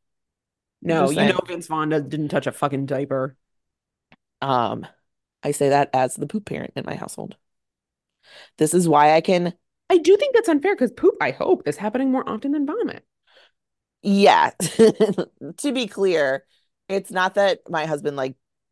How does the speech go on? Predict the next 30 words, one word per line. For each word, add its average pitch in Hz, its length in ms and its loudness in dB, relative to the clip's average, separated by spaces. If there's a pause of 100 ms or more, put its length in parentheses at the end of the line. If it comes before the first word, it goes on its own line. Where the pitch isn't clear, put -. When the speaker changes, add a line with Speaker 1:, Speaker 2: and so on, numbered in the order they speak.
(320)
Speaker 1:
didn't 147 360 2
change 131 340 -6
diapers. 123 500 0 (280)
Luckily, 131 420 -4
we're 131 140 -10
mostly 127 580 -4
past 208 300 -8
diapers 202 340 -6
at 202 100 -6
this 196 140 -8
point, 196 240 -8
knock 185 160 -6
on 185 120 -4
wood. 185 220 -4 (480)
Um, 160 280 2
it's 175 160 0
not 202 120 2
that 233 80 2
he 247 80 0
wouldn't 175 260 -2
change 151 240 -8
diapers. 165 420 -2
It's 160 180 -6
when 156 400 -2 (240)
<laughs> - 160 -6 (460)
he - 160 -6
has 196 200 2
an 220 120 -4
issue 160 340 0
when 147 240 0